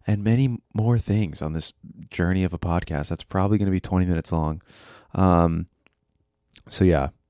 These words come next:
thanks for joining. And how are you doing? Leave a comment. Oh, I gotta do Colin's email as well. Leave a comment. How's your week going? How's your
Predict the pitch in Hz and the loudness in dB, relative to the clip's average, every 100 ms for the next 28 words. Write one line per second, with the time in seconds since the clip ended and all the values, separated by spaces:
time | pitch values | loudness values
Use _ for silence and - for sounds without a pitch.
0 | _ - 90 - 98 85 80 87 - _ | _ -6 -4 -2 0 2 2 0 -4 _
1 | - _ _ _ _ _ - 95 101 101 | -20 _ _ _ _ _ 2 4 6 6
2 | 101 101 104 107 107 107 104 - _ _ | 4 4 2 0 0 -2 -4 -12 _ _
3 | _ _ _ _ 110 165 180 117 85 85 | _ _ _ _ 6 8 8 6 6 2
4 | 95 _ _ _ _ _ - 127 127 113 | -4 _ _ _ _ _ 0 2 2 2
5 | 117 80 - - - - _ - - 101 | 2 2 -2 -12 -20 -20 _ -18 -4 2
6 | 104 113 110 - 92 85 82 82 78 87 | 4 6 4 2 0 0 0 0 0 2
7 | 78 98 143 113 120 101 117 - - - | 4 4 4 4 2 0 -2 -12 -20 -20
8 | - - - - _ _ _ _ _ _ | -20 -20 -20 -20 _ _ _ _ _ _
9 | _ _ _ _ _ _ - 104 110 104 | _ _ _ _ _ _ -2 0 4 4
10 | 117 80 73 76 - _ _ _ _ _ | 4 2 0 -2 -8 _ _ _ _ _
11 | - 92 95 92 90 87 | -2 0 2 2 4 2